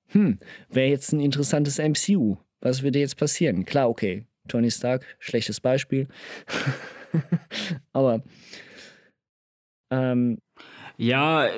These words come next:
Speaker 2: ich weiß, was du sagst. Also ich sag mal, für den Otto-Normal-Zuschauer, ohne das negativ zu konnotieren, was es ist,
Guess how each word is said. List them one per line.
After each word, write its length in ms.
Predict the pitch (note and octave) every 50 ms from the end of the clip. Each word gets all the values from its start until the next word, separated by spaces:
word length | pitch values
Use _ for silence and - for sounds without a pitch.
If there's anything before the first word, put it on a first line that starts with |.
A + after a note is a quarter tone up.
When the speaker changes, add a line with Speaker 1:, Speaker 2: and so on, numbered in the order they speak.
| B2+ C3
Speaker 2:
ich 180 | E3+ F3 - -
weiß, 240 | D#3 D#3 E3 D#3+ E3+
was 140 | D#3 - -
du 80 | C#3
sagst. 560 | - - G#2 F#2+ F#2 G2 - - - - -
Also 240 | - C3+ C#3 D3+ D3
ich 120 | B2+ C#3 -
sag 200 | E3+ F3 E3+ F3+
mal, 100 | E3+ D#3+
für 140 | - -
den 140 | D#3+ D#3 D3
Otto-Normal-Zuschauer, 1800 | F#2 B2 D3+ - D#3+ D#3 C#3+ C3 B2+ B2+ C3 C#3+ D#3 F3 F3 - - _ _ _ _ _ _ - - - C#3 - - - C3 B2 B2+ B2+ B2 -
ohne 240 | - B2 B2 B2 A#2
das 220 | A#2 A#2 A2 -
negativ 580 | - B2+ C3+ C#3 C3 B2+ - - A#2 A2+ - -
zu 140 | - - B2+
konnotieren, 520 | - - A#2 A2 G#2 G2+ G2+ - B2+ A#2+
was 160 | A2 G2 - -
es 100 | - -
ist, 260 | G2+ - - -